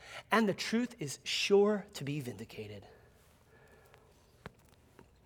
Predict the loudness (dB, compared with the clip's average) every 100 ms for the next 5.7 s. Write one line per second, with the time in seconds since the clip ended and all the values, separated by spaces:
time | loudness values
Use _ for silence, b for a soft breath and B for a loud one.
0 | -20 -20 -20 -20 -20 -20 -20 -20 -20 -20
1 | b b -2 0 4 4 4 2 2 4
2 | 4 2 -2 -2 -14 -20 _ -4 -2 -2
3 | -4 -8 -14 -16 B B B B 2 2
4 | -2 -12 -2 4 6 6 0 -8 b b
5 | -10 2 6 8 6 0 -4